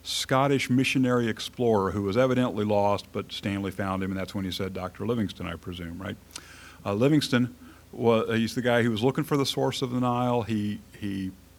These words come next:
he was an explorer. He was definitely a missionary, and he was also instrumental in putting a stop to the slave trade in Africa.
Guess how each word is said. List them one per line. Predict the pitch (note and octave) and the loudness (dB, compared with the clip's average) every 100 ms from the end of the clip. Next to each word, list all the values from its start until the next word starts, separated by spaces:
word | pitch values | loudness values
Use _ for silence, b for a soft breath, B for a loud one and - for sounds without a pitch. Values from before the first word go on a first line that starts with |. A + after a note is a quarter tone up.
| - - - - - | -20 -20 -20 -20 -14
he | G2 | -8
was | G2 F#2 | -6 -6
an | F2+ | -6
explorer. | F2 - B2+ D3 D3 C#3+ | -8 -4 0 2 2 2
He | A2+ G#2 | -2 -6
was | F#2 | -6
definitely | G2 B2+ C#3 D3 | -2 -2 0 0
a | B2 | 2
missionary, | B2+ - B2 A#2+ A#2 | 0 -2 -2 0 -2
and | - C3 | -2 0
he | |
was | C#3 F#3 | 0 -2
also | A#3+ - | -4 -4
instrumental | G3 - E3 D#3+ E3 D3+ | -2 -2 -2 -2 -2 -2
in | |
putting | C3+ F2+ | -2 -4
a | |
stop | - D3 C3+ | -6 -6 -6
to | - | -6
the | A2 | -8
slave | G#2 C3 B2+ | -2 0 0
trade | - F#2 F2 | -2 -6 -6
in | F#2 | -8
Africa. | F2+ F2 F#2 F2 | -8 -10 -12 -12